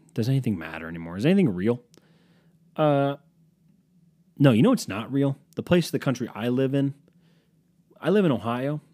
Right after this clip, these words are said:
okay, if you've ever heard of it, and I live in a city. But if you drive about fifteen minutes east from here, you know what you'll find? Just land. That's the beauty of Ohio. I went to a meat locker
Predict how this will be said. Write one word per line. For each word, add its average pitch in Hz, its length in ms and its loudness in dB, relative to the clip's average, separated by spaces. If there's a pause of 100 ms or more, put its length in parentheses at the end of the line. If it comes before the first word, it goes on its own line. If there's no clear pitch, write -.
(240)
okay, 151 420 -6
if - 60 -20
you've 110 100 -6
ever 107 120 -6
heard 120 180 -2
of 131 60 -4
it, 147 120 -8 (240)
and 120 80 -4
I 131 40 2
live 135 140 2
in 117 60 -2
a 101 40 -4
city. - 480 -8 (720)
But 143 80 0
if 135 100 -6
you 196 100 0
drive 208 300 2
about 127 220 0
fifteen 147 460 0
minutes 131 320 0 (200)
east - 460 -6 (600)
from 143 120 0
here, 180 260 0 (1800)
you 117 80 -4
know 135 60 2
what 151 80 2
you'll 131 80 -2
find? 143 280 -4 (680)
Just - 180 -2
land. 113 560 -2 (600)
That's 160 140 -4
the 185 80 4
beauty 160 340 6
of 120 140 2
Ohio. 101 440 -4 (200)
I 120 80 -4
went 196 180 2
to - 140 2
a 80 120 -4
meat 113 300 -2
locker 175 500 -6